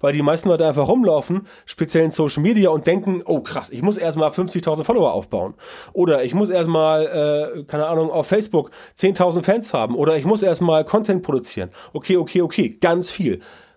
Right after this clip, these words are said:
Das Problem ist, dass die Leute entsprechend über dieses ganze Content produzieren überhaupt nicht in die Lage kommen, Geld zu verdienen,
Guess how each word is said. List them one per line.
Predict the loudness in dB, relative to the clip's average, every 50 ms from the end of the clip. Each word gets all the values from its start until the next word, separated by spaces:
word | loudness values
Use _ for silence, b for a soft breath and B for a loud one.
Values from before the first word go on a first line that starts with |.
| B B _ _ _ _ _ -2
Das | -2 -2 -2
Problem | -4 -2 0 2 2 2 2 2 2 4
ist, | 2 2 2 0 -6 b b b b
dass | -2 -2 0 -2
die | -2 0
Leute | 2 2 2 2 2 0 0
entsprechend | 0 -2 -2 -2 -2 -2 0 -2 -4 -2
über | 0 0 0 0
dieses | 2 0 -2 -2 0
ganze | 0 -2 -2 0 -2 -4 -4
Content | -2 -2 -2 -2 -2 0 0 0 0 0 -2
produzieren | -2 0 0 0 -2 -4 -4 -2 0 2 2 4 2 2 2 -2 B B B B B B B
überhaupt | 0 2 4 4 4 2 0
nicht | 0 0
in | 2 0 2
die | 2 2 4
Lage | 4 4 4 2 2 2 2 0
kommen, | 0 2 2 2 4 4 2 2 2
Geld | 2 2 2 2 0
zu | -4 -2
verdienen, | 0 0 0 0 0 -4 -2 -2 -2 -4 -4